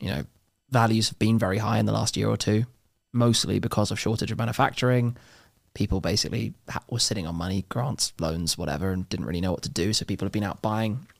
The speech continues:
Now there's a ramp up more in production, more cars hit the market. Values are gonna come down.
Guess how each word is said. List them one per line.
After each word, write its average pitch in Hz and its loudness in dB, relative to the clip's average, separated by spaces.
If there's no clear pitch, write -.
Now 113 4
there's 107 -2
a 98 0
ramp 107 0
up - -2
more 107 0
in 107 0
production, 165 2
more 117 2
cars 92 0
hit - -6
the - -2
market. 160 6
Values 104 2
are - -2
gonna 92 -2
come 76 -4
down. 120 4